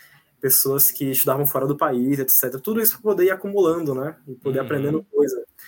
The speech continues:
Speaker 1: Então, eu acho que esse foi o grande caminho, esse foi o grande despertar que eu
Speaker 2: Você
Speaker 1: tive, né?
Speaker 2: fez uma
Speaker 1: Uhum.
Speaker 2: coisa, inclusive,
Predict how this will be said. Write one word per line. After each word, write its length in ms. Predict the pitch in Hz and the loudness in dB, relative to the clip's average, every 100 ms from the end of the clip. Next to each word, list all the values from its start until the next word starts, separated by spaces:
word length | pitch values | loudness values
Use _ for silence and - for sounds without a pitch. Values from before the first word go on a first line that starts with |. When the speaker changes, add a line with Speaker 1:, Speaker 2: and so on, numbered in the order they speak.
| - - - - | -20 -20 -20 -16
Speaker 1:
Então, 280 | 120 135 139 | -8 -2 0
eu 60 | |
acho 220 | 147 - | 0 -2
que 220 | - 156 196 | -2 4 6
esse 180 | 220 | 4
foi 160 | - 202 | 2 2
o 20 | |
grande 260 | 180 185 - | 2 0 -2
caminho, 320 | 208 156 120 | -2 -2 -4
esse 120 | 139 | -4
foi 120 | - 156 | -2 0
o 20 | |
grande 160 | 156 | 0
despertar 580 | 151 160 160 147 - 147 | -2 -4 -6 -8 -4 -4
que 120 | - | -2
eu 100 | 170 | -6
Speaker 2:
Você 240 | 156 - 185 | -4 -4 -2
Speaker 1:
tive, 240 | 220 226 | 0 0
né? 220 | 156 147 | 0 -2
Speaker 2:
fez 640 | 143 127 107 95 92 - _ | -6 -10 -12 -16 -20 -20 _
uma 240 | 113 120 143 | -16 -8 -4
Speaker 1:
Uhum. 140 | 147 | -2
Speaker 2:
coisa, 380 | 143 117 107 110 | -2 -4 -12 -16
inclusive, 840 | 113 104 98 98 131 135 98 | -16 -16 -16 -12 -12 -12 -16